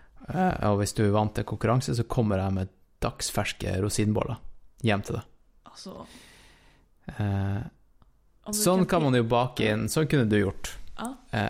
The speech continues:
Speaker 1: varje dag.
Speaker 2: Precis.
Speaker 1: Du kan ha en liten restaurang hjemme hos deg,
Speaker 2: Ja.
Speaker 1: og så på bestilling så kan folk sponse deg indirekte med at, eh, de kjøper
Speaker 2: Ja.
Speaker 1: maten fra deg, og at du sykler intervaller hjem til dem.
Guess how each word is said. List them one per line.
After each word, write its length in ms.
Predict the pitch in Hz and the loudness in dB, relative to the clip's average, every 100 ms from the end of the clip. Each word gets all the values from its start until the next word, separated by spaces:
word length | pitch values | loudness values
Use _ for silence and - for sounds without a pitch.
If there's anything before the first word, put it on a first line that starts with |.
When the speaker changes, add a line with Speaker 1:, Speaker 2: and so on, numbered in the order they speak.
| - | -2
Speaker 1:
varje 240 | 113 104 | -2 -2
dag. 180 | 82 - - - - | -4 -8 -12 -20 -16
Speaker 2:
Precis. 540 | 240 233 214 - - - - _ _ - - - - - | -12 -10 -10 -10 -18 -20 -20 _ _ -20 -20 -20 -20 -4
Speaker 1:
Du 100 | 123 | -2
kan 160 | 135 120 | 0 2
ha 160 | 135 | 2
en 80 | 117 | 2
liten 240 | 117 - | 0 0
restaurang 460 | 104 104 110 127 123 | 0 0 2 2 4
hjemme 160 | 104 131 | 4 4
hos 100 | 135 | 4
deg, 200 | 139 147 - - - - - | 2 0 -2 -20 -20 -20 -18
Speaker 2:
Ja. 60 | 220 - 120 | -18 -8 -2
Speaker 1:
og 80 | - | -2
så 100 | 110 | 0
på 140 | 127 | 0
bestilling 560 | 113 107 - 117 95 - | 2 0 0 0 -2 -4
så 520 | - 101 95 95 95 98 | -2 0 0 0 -2 -2
kan 120 | 110 | -2
folk 340 | - 117 - - | 0 0 0 -4
sponse 680 | - - - 120 139 - | -6 -6 -2 0 0 0
deg 160 | 101 - | -2 0
indirekte 680 | 101 117 117 110 - - 117 - - | 0 2 2 0 -4 -8 -8 -10 -4
med 320 | 107 101 95 | 0 0 0
at, 240 | - - | -4 -4
eh, 160 | 101 101 | -2 0
de 120 | 104 110 | 0 0
kjøper 280 | - 131 | 0 0
Speaker 2:
Ja. 60 | 117 | 2
Speaker 1:
maten 360 | 104 135 139 107 | 2 2 -2 -6
fra 100 | - | -4
deg, 200 | 101 107 - - - - - | -2 -4 -10 -20 -20 -20 0
og 260 | 147 113 92 | 4 4 4
at 140 | - | -2
du 180 | - 101 | 0 0
sykler 380 | - 113 - - | 0 -4 -4 -4
intervaller 480 | 98 101 101 113 104 | -2 0 2 0 0
hjem 200 | 98 104 | -4 -4
til 120 | - | -4
dem. 160 | - - | -6 -6